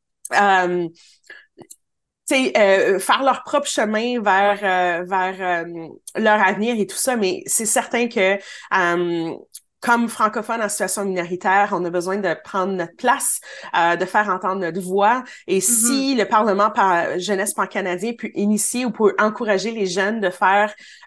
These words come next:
Speaker 1: euh, carrière en politique, euh, ben, c'est certainement, euh, euh, au, au bénéfice de toutes les communautés francophones en situation minoritaire à travers le pays.
Speaker 2: Absolument. Et, euh, pour terminer, euh, on l'a mentionné, c'est les cinquante ans de la F J C F.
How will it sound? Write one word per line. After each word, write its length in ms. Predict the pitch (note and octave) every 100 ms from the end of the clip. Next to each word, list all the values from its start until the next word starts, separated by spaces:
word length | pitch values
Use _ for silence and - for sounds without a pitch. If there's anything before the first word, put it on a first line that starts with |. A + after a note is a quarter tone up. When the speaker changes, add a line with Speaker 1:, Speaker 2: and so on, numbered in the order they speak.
| F#3+
Speaker 1:
euh, 460 | F3 F3 F3 F3 E3+
carrière 440 | - G3+ G#3+ A#3
en 60 | G#3+
politique, 640 | - G3 F3+ - B3 B3 - - -
euh, 260 | F#3 F3 F3
ben, 140 | F#3
c'est 140 | F#3 G#3
certainement, 840 | - G#3 - G#3 G3 G3+ G#3+ A3 -
euh, 520 | F3+ F3+ F3+ F3+ - -
euh, 180 | C#3 - -
au, 240 | - A3+
au 160 | - G3+
bénéfice 460 | F#3 A3+ G3 A#3+
de 80 | G3
toutes 200 | F#3+ E4
les 80 | B3
communautés 480 | A3 F#3 F3+ E3+ G#3
francophones 540 | - F3+ F#3 - F#3+
en 80 | F3+
situation 400 | - F3 E3+ F#3
minoritaire 440 | F3+ E3 F3 F3+
à 60 | F3
travers 280 | - D#3+ D#3+
le 100 | D#3
pays. 340 | E3 E3+ E3 _ _ _ _ _ -
Speaker 2:
Absolument. 680 | G#3+ - A#3+ G#3+ G#3 A3+ - - _ _ _
Et, 320 | - A#3+ A#3+ -
euh, 140 | A3+
pour 300 | A3+ B3 -
terminer, 840 | - F4 C#4+ A#3 A3 A3+ A#3+ A#3+
euh, 320 | - G3+ G#3
on 60 | G#3+
l'a 160 | G#3+ A3
mentionné, 480 | A3+ - A3 A#3+
c'est 180 | D4+ -
les 260 | A3 A3 G#3+
cinquante 640 | - C4+ C#4 C#4 B3 A3+
ans 200 | C4 C4+
de 100 | C4+
la 320 | A3+ A3 A3
F 20 | G#3+
J 240 | A3 B3
C 380 | B3+ - A3+ -
F. 340 | - B3 C4